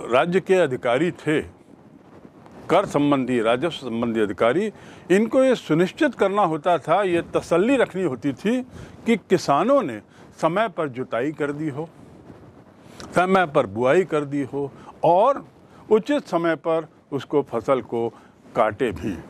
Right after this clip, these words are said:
उचित समय पर उस काटी हुई फसल से उन्हें कर भी मिल जाए। ये तसल्ली रखने की अधिकारियों के द्वारा, संबंधित अधिकारियों के द्वारा ये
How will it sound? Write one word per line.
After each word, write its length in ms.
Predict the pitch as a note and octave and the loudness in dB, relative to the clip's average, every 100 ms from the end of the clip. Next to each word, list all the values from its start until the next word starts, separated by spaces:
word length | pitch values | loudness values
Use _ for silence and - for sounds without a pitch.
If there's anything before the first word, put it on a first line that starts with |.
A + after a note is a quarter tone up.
| - F#3+ | -4 0
उचित 320 | E3 F3 - | 2 0 -2
समय 260 | A2+ A2+ G#2 | -6 -6 -4
पर 240 | G#2+ G#2+ G2+ - | -4 -4 -8 0
उस 180 | E3+ - - | 2 2 -2
काटी 260 | G#2+ G#2 C#3 | -2 0 -2
हुई 180 | A2+ A2+ | -2 -4
फसल 360 | - G#2 G#2+ G2 | -4 -6 -4 -4
से 240 | - G#2 - - - | -2 -2 -4 -4 2
उन्हें 280 | C#3+ C3 B2+ - | 2 2 -4 0
कर 180 | B2+ B2 | 0 2
भी 160 | G#2 F#2+ | -2 -6
मिल 260 | F2 F2 | -6 -8
जाए। 240 | E2+ E2 - - - - - - - C#3+ | -10 -12 -14 -16 -18 -16 -12 -12 -2 4
ये 220 | B3 C#4+ - | 6 4 0
तसल्ली 600 | D#3+ - D3 F#3 C4 D4+ | -2 2 2 4 4 4
रखने 380 | G#3+ - E3+ C#3 | 4 0 -4 -6
की 300 | G2 G#2 F2 - - C3 | -8 -12 -14 -18 -8 -4
अधिकारियों 640 | C3 C3 C3 C#3 G3 A#3+ | -4 0 0 2 0 -6
के 180 | D#3+ D3+ | -6 -6
द्वारा, 400 | A#2+ C3 C#3 G#2+ | -4 -2 0 -2
संबंधित 640 | F#2+ B2 A2+ C#3+ F#3 A3+ - | -4 -6 -2 -2 -2 -6 -4
अधिकारियों 600 | C3 A#2 B2 C3+ E3+ E3 | -6 -2 0 2 0 -4
के 180 | C3+ G#2+ | -6 -4
द्वारा 420 | G#2+ B2+ E3 F#3+ | 0 0 2 0
ये 200 | C#3+ | -2